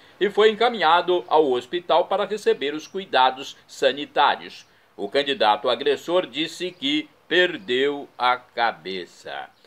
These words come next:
Policial penal feminina tem sinais de embriaguez na manhã de segunda-feira e é detida por P M em acidente.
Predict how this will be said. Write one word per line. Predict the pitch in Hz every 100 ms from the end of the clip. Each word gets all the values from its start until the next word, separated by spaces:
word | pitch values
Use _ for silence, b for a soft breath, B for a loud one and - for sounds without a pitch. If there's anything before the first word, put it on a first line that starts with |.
| b b b b b
Policial | 202 254 269 277 285 277
penal | 240 226 247 262 254 254 247 233 233 233 - _ -
feminina | 160 170 170 202 247 254 269 269 - _ _ _ _ _ _ _ _ _ -
tem | 185 208 233 240
sinais | 226 - 214 165 185 214 220
de | 196
embriaguez | 190 143 117 214 180 113 131 190 214 151
na | 165 185
manhã | 185 131 156 208
de | 202
segunda-feira | - 165 147 196 139 - - 160 214
e | 196
é | 180
detida | 180 208 220 _ - 214 190 143 110 95 _ -
por | 190 - _
P | 190 147 156 208 202
M | 160 123 104 117
em | 147
acidente. | 156 151 - - 139 101 _ 165 208 180 104 - 107 95 85